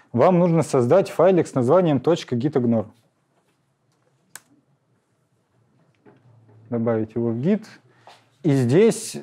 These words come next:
с помощью паттернов можно указать, какие файлы не нужно перекидывать дальше. Ну, собственно, на сам GitHub закидывать.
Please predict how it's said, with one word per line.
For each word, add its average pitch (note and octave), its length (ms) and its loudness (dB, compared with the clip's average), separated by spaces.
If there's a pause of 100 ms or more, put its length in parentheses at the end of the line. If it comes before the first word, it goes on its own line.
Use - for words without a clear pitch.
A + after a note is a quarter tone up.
с - 100 -20
помощью D3+ 480 0
паттернов F3 640 0
можно D#3 280 2
указать, C#3+ 440 0
какие C#3 300 -2
файлы E3+ 440 2
не C3+ 300 2
нужно A2+ 840 -2 (380)
перекидывать D#3 920 0 (440)
дальше. A2+ 600 -2 (460)
Ну, D3 120 0
собственно, B2 640 -2 (140)
на B2 160 -2
сам D3+ 180 2
GitHub C3+ 320 0
закидывать. G#2+ 560 -8